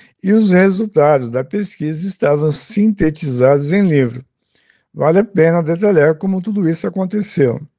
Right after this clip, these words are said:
A partir da lei da anistia, os advogados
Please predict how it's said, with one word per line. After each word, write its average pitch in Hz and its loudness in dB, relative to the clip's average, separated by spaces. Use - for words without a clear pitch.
A 185 0
partir 202 2
da 208 4
lei 185 0
da 156 -2
anistia, 135 -6
os 202 0
advogados 175 2